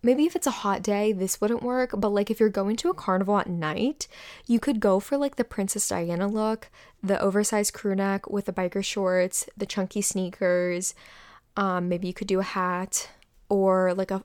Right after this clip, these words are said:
fun braided hairstyle, something like that. I would go for this if I was going to, like, a carnival at night. It's still very, like, casual, simple, but you look put together.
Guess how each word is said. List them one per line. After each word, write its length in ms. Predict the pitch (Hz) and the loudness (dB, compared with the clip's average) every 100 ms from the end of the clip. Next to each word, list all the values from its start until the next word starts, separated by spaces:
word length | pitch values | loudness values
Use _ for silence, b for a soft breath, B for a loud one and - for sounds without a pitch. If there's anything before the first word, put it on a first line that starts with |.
| _ | _
fun 520 | - - 190 190 190 | -20 -2 0 2 0
braided 500 | 185 180 180 180 180 | 0 0 0 0 -2
hairstyle, 840 | 180 180 175 180 - 175 170 175 175 | -4 -4 -2 -2 -2 0 2 2 0
something 320 | 190 180 170 | -4 -6 -6
like 200 | 170 - | -6 -4
that. 340 | 143 170 - - B B B B B B B _ _ - | -2 -2 -4 -12 B B B B B B B _ _ -4
I 560 | 202 202 226 269 285 285 - | 0 4 4 6 4 2 0
would 600 | 202 190 196 190 196 - | -4 0 2 4 2 0
go 180 | 185 180 | 0 -2
for 120 | - | 0
this 320 | 185 180 190 - | -2 -2 -2 -2
if 140 | - | -2
I 100 | 170 | -2
was 140 | 180 | -2
going 180 | - 185 | 0 -2
to, 80 | 196 | 0
like, 240 | 196 190 185 | -2 -2 -6
a 40 | |
carnival 460 | - 170 175 180 170 | -8 -4 -4 -2 -4
at 120 | 180 | -4
night. 520 | 180 180 185 247 262 B B B B | -6 -4 0 0 -2 B B B B
It's 200 | 247 - | 2 4
still 640 | - - - 254 277 294 | 2 0 2 4 6 4
very, 300 | 233 208 220 | 4 2 2
like, 340 | 208 190 185 - _ - - | 0 -2 -4 -8 _ -20 -12
casual, 960 | - 214 214 208 214 202 202 202 202 | -4 2 2 2 0 2 2 2 0
simple, 920 | - - 196 190 - 190 185 185 - - | 0 0 0 0 0 2 4 2 0 -4
but 200 | 202 202 | -2 0
you 140 | 196 | -2
look 320 | 185 185 - | -2 -4 -6
put 200 | - 180 | -6 -4
together. 640 | - - - - 101 - | -4 -8 -6 -4 -6 -6